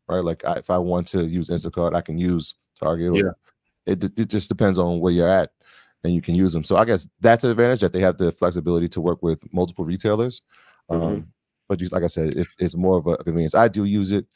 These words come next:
Speaker 1: um, just because it is convenient. Um,
Speaker 2: Yeah.
Speaker 1: the fee-, the fees that are associated with it, um, the contractors, I know there's independent contractors that are doing it.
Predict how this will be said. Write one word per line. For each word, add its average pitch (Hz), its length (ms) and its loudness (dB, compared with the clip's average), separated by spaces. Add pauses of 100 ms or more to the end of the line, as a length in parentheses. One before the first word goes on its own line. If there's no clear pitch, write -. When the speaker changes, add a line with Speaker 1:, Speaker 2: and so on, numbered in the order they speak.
(320)
Speaker 1:
um, 85 200 -2
just 87 200 -2
because 95 280 0
it 87 80 0
is 92 100 2
convenient. 80 460 -4 (240)
Um, 80 160 -2
Speaker 2:
Yeah. 92 180 4
Speaker 1:
the 196 80 -2
fee-, 151 220 -2 (140)
the 98 220 2
fees 123 200 2
that 110 140 8
are 95 40 4
associated 101 580 0
with 98 160 4
it, 95 140 0 (640)
um, 80 480 -2 (240)
the 95 100 -4
contractors, 95 1000 0
I 90 100 0
know 90 100 2
there's 82 140 -6
independent 87 360 -2
contractors 87 360 0
that 80 100 0
are 71 60 -4
doing 98 280 2
it. 92 160 0